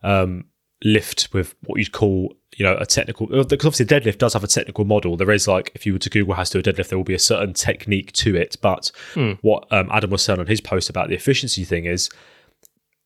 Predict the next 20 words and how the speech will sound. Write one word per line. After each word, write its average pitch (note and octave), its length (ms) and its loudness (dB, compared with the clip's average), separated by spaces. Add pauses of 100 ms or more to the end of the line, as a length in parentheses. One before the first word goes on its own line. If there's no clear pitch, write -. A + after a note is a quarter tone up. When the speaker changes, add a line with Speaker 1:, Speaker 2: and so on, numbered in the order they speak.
(400)
Speaker 1:
the A#2+ 60 -4
fact - 260 0
when B2 120 0
you B2+ 140 0
tell B2+ 200 6
people A2+ 300 0
to - 100 -8
do A2 140 4
a G2+ 40 4
deadlift G2 280 2
efficiently F#2+ 460 -2
and F2 100 -6
they F2+ 60 -4
get - 120 -6
into G2 180 -6
all G2 60 -2
this, F2+ 220 -4
like, F#2 320 -2
mad G2 220 -2
positions, E2+ 560 -2